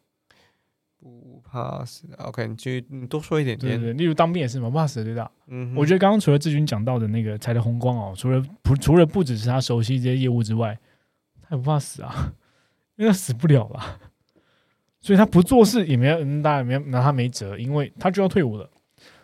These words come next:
Speaker 2: 然后我觉得在企业内部也是一样，就是如果我今天我真的都很负责任，我都交接完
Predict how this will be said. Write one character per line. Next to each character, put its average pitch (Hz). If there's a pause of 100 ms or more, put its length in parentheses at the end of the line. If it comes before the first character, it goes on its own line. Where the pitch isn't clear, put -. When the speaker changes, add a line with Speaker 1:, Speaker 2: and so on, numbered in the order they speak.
(160)
Speaker 2:
然 160
后 220
我 170
觉 139
得 143
在 165
企 196
业 180
内 170
部 147
也 107
是 98
一 95
样， 101
就 233
是 240
如 220
果 139
我 107
今 127
天 143
我 101
真 123
的 120
都 120
很 101
负 139
责 120
任， 113
我 101
都 107
交 120
接 120
完 98